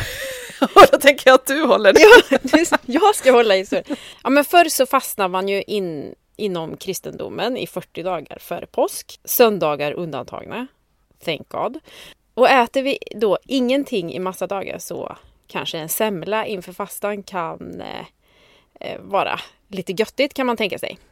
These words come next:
Speaker 1: Ja, men precis. Semlan var ju också förr lite grann som skinkan på julbordet, det vill säga någonting som verkligen var en dag om året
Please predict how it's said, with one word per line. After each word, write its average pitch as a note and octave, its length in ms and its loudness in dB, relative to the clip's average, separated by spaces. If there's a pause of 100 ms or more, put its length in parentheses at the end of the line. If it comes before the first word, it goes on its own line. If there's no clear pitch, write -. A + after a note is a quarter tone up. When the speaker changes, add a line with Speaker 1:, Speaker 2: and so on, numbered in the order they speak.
(280)
Speaker 1:
Ja, G#3+ 100 -2
men A3 160 -4
precis. - 580 -6
Semlan A#3 440 0
var G#3 120 0
ju F#3+ 340 0 (100)
också - 600 -4 (520)
förr B3+ 380 4
lite F3+ 240 -4
grann F3+ 280 -4
som - 300 -6
skinkan - 580 -6
på F#3 100 -6
julbordet, G#3 840 -2
det F3+ 120 -8
vill F3 120 -4
säga F3 320 -2
någonting F3+ 500 -8
som F3 220 -8
verkligen F3+ 340 -10
var A3 300 2
en F3 380 -6 (200)
dag G#3+ 520 0
om - 200 -10
året - 560 -4